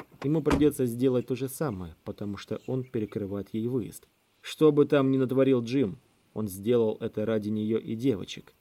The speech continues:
Он всегда говорил: что их защита – единственное, во что он верит. Но мало того, она знает, что где-то в самой глубине души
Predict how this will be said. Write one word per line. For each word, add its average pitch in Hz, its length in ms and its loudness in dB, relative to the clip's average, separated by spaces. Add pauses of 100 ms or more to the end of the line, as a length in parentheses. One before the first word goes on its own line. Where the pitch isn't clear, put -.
Он 143 140 0
всегда 165 380 -2
говорил: 92 420 -8 (240)
что - 240 -6
их 98 100 -2
защита – 110 560 -2 (260)
единственное, 107 720 -4
во 95 100 -6
что - 180 -8
он 113 100 -4
верит. 113 360 -4 (220)
Но 104 140 -4
мало 101 320 -4
того, 87 340 -12 (260)
она 123 260 0
знает, 117 340 -2
что - 200 -4
где-то 107 360 -2
в 90 60 -16
самой 104 300 -4
глубине 101 380 -4
души 110 420 -8